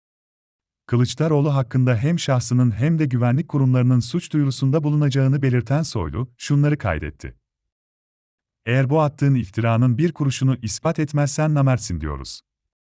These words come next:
Tabii namertliğin elbette ki kendisi açısından bir değeri varsa. Anlaşılan o ki Kılıçdaroğlu, Türkiye yüzyılını, anlaşılan o ki Türkiye'nin arabası tok'u,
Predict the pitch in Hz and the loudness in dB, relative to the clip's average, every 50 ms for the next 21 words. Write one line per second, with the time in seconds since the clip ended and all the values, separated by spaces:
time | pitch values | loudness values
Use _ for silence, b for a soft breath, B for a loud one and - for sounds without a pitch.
0 | _ _ _ _ _ _ _ _ _ _ _ _ 117 117 113 117 120 151 165 156 | _ _ _ _ _ _ _ _ _ _ _ _ 0 0 2 2 2 2 2 4
1 | 143 131 131 131 131 123 - 127 131 127 117 - 110 113 110 117 113 117 117 123 | 4 4 4 4 2 2 2 2 2 2 0 0 -2 -2 0 0 -2 -2 -4 -6
2 | - - 156 - 143 139 131 123 123 - 170 156 139 - 139 - - 131 131 151 | -6 -6 -4 0 0 2 2 0 0 -2 -4 -4 -4 -4 -6 -4 -2 0 0 0
3 | 165 160 151 160 151 131 139 135 127 120 95 78 71 73 - - 71 64 - _ | 0 0 0 0 0 2 0 0 0 0 -2 -4 -6 -6 -8 -10 -12 -12 -14 _
4 | _ _ _ _ _ _ _ _ _ _ _ _ _ _ _ _ _ _ _ _ | _ _ _ _ _ _ _ _ _ _ _ _ _ _ _ _ _ _ _ _
5 | _ _ _ _ _ - 104 107 113 117 113 - 117 123 127 127 123 - 117 107 | _ _ _ _ _ -2 0 2 2 2 0 0 0 2 2 2 0 -2 -6 -6
6 | - 180 - - 139 131 123 - - 123 117 95 82 71 65 71 107 123 - _ | -6 -6 -2 0 0 0 0 -2 -2 -2 -2 -2 -4 -6 -6 -8 -8 -8 -10 _
7 | _ _ - 151 175 165 - - 147 139 131 120 120 101 - 92 82 71 67 69 | _ _ -2 -2 -2 0 0 0 2 2 2 2 0 -2 -4 -6 -6 -6 -6 -6
8 | 104 135 - _ _ - 110 113 117 117 117 - - 117 123 123 120 123 - 120 | -6 -6 -6 _ _ -2 0 2 2 2 0 0 0 0 0 0 0 0 -2 -6
9 | 120 - 185 - - 170 160 143 - 147 139 139 147 156 135 127 123 120 113 123 | -4 -4 -6 -2 -2 -2 -2 -2 0 0 2 2 2 0 0 0 0 0 0 -2
10 | - - 123 - - 78 73 - - 82 120 131 | -2 -4 -6 -6 -6 -8 -8 -8 -6 -6 -6 -6